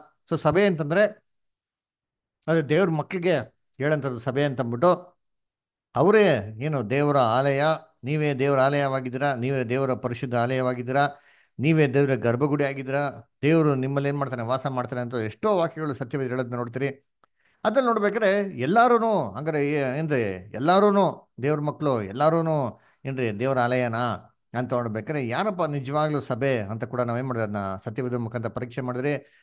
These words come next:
ಆಗ ಪರೀಕ್ಷೆ ಮಾಡಿದಾಗ ನಮ್ಗೆ ಏನಪ್ಪ ಗೊತ್ತಾಯ್ತು ಅಂತಂದ್ರೆ, ಯೇಸು ಕ್ರಿಸ್ತನ ನಂಬದ್ ಮಾತ್ರ ಅಲ್ಲ, ಯೇಸು ಕ್ರಿಸ್ತನ ಹಿಂಬಾಲಿಸೋರು ಏನಾಗಿದ್ದಾರೆ, ಒಂದು ಸಭೆ ಆಗಿದ್ದಾರೆ ಅಂತ ನಾವು ನೋಡಿದ್ರಿ. ಅದರ so ಅದಕ್ಕೆ ಯೇಸು ಕ್ರಿಸ್ತನ ವಿಶ್ವಾಸ ಮಾಡ್ಬಿಟ್ರೆ ಸಾಕಾ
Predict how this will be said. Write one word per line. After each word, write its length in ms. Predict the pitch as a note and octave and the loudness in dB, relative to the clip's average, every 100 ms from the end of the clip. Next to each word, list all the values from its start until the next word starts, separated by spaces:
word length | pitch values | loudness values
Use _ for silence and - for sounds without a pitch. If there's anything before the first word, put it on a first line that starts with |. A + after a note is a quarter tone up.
| _ _ | _ _
ಆಗ 140 | C3 C#3+ | 0 0
ಪರೀಕ್ಷೆ 340 | D#3 G3 G#3 | 2 2 4
ಮಾಡಿದಾಗ 260 | G3+ F#3+ F#3+ | 4 4 2
ನಮ್ಗೆ 240 | F3 D#3 | 0 0
ಏನಪ್ಪ 200 | F#3+ F#3+ | -2 -2
ಗೊತ್ತಾಯ್ತು 380 | E3+ D#3+ E3 D#3 | -2 -2 -2 -2
ಅಂತಂದ್ರೆ, 560 | D3 E3+ F3+ E3 F3 D3 | -2 0 0 2 0 2
ಯೇಸು 320 | A3 A3 G#3+ | 2 0 -2
ಕ್ರಿಸ್ತನ 300 | G#3 G#3 F#3 | -2 -2 -2
ನಂಬದ್ 440 | D#3+ E3 G#3 G#3+ | 0 2 2 4
ಮಾತ್ರ 320 | G3 F#3 F#3+ | 2 0 0
ಅಲ್ಲ, 200 | F3 C#3+ A#2+ D3 D3+ - _ _ _ - | 0 -2 -2 -2 -2 -6 _ _ _ -6
ಯೇಸು 280 | C#3 D3+ D3 | -4 -4 -6
ಕ್ರಿಸ್ತನ 420 | C#3 A#2 C3 A2+ | -8 -8 -6 -4
ಹಿಂಬಾಲಿಸೋರು 640 | A2 B2+ D3 D#3 D3 C#3+ | -4 -4 0 0 0 -2
ಏನಾಗಿದ್ದಾರೆ, 680 | C#3+ C#3+ C3 A#2 G2+ F2+ F2+ A#2 | 0 0 2 2 0 -2 -8 -6
ಒಂದು 460 | A#2 F3+ C#3 D3+ | 0 2 2 0
ಸಭೆ 300 | D3 A#2 B2 | -2 -4 -2
ಆಗಿದ್ದಾರೆ 340 | C3 B2 A#2 A2+ | -2 -2 -4 -4
ಅಂತ 100 | A#2 | -4
ನಾವು 160 | A2+ | -2
ನೋಡಿದ್ರಿ. 360 | A#2 B2 A#2+ A#2 | -2 -2 -4 -6
ಅದರ 160 | A#2+ D#3 C#3 - _ _ _ _ - | -4 0 -2 -2 _ _ _ _ 0
so 60 | |
ಅದಕ್ಕೆ 400 | A#3 B3+ A3 G#3+ | 0 2 2 4
ಯೇಸು 220 | G#3+ B3 A#3 | 2 2 -4
ಕ್ರಿಸ್ತನ 220 | A3+ A3+ | -6 -2
ವಿಶ್ವಾಸ 440 | F#3+ F#3+ A3 - | -2 0 0 0
ಮಾಡ್ಬಿಟ್ರೆ 440 | G#3+ F#3+ F#3 F3+ F3 | 0 0 -4 -4 -4
ಸಾಕಾ 300 | E3+ E3 | -2 0